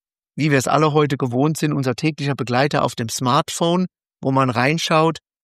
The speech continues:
und neben wissenschaftlichen Datenbanken auch zugreifen kann auf eigene Trainingspläne, dass man mit Videoanleitung trainiert. Ich sag dann zu meinen Patienten immer, jetzt ist die dritte Woche nach Kreuzbandoperation, es ist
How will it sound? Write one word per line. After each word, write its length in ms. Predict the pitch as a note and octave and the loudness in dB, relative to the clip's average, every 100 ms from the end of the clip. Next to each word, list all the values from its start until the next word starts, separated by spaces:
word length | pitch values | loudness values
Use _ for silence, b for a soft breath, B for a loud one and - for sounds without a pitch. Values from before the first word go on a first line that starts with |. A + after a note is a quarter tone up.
| _ | _
und 320 | - C3+ B2+ - | 0 0 0 -4
neben 500 | B2 C#3 D3 D3 C#3+ - _ _ _ _ _ | -2 0 0 -4 -6 -10 _ _ _ _ _
wissenschaftlichen 1040 | - D3+ F3 F3 - E3+ - E3 D#3 D#3 C3+ | -2 0 0 0 2 0 0 -4 -2 -2 0
Datenbanken 680 | B2+ C#3 D3+ D3 C#3+ C3 | 2 2 -2 0 0 -2
auch 260 | - D3 C3+ | 0 0 0
zugreifen 560 | - F3+ - C#3+ C3+ D3 | -2 -2 0 -2 -2 -4
kann 200 | D#3 C#3+ | -2 -2
auf 120 | B2+ - | -2 0
eigene 400 | B2+ D#3 F3+ E3 | 0 0 -2 -4
Trainingspläne, 960 | - D3+ E3+ F3+ - - E3+ F3 F#3 F#3+ _ _ _ _ _ - | -4 -2 0 -2 -4 -2 0 2 0 -2 _ _ _ _ _ 0
dass 200 | C3 - | 0 2
man 200 | C3 - _ _ | -2 -2 _ _
mit 260 | - E3+ - - _ | 0 0 0 -12 _
Videoanleitung 1040 | C3 E3 E3+ F3 - E3 E3+ D#3 D#3 D#3 D3+ | 0 2 4 4 2 2 2 2 2 -2 -4
trainiert. 540 | - D3 C#3+ D#3+ F3 - _ - | -2 0 2 2 0 -4 _ -14
Ich 100 | - | -2
sag 180 | D3+ - | -2 2
dann 160 | D3 | 0
zu 100 | D3 | 0
meinen 260 | C#3+ C#3+ D3+ | 2 2 0
Patienten 400 | D#3 - D3+ D3+ | -6 -2 -2 -2
immer, 240 | D#3+ D3+ - _ _ _ | -2 -2 -6 _ _ _
jetzt 220 | - C3+ | 0 0
ist 240 | D#3+ C#3 - | -2 -4 -4
die 100 | A#2+ | -4
dritte 340 | C#3 F3+ C#3+ | -2 -2 0
Woche 220 | D#3+ F3 | 2 2
nach 200 | D#3+ C#3+ - | 0 -2 -2
Kreuzbandoperation, 1300 | D#3 D#3 - G3+ F#3 - E3+ F3 F3+ - G#3+ F#3+ F#3+ | 0 0 -2 -2 0 0 0 0 0 2 2 4 2
es 260 | - C#3 | 0 0
ist 300 | C#3+ C3 - | 0 -4 -8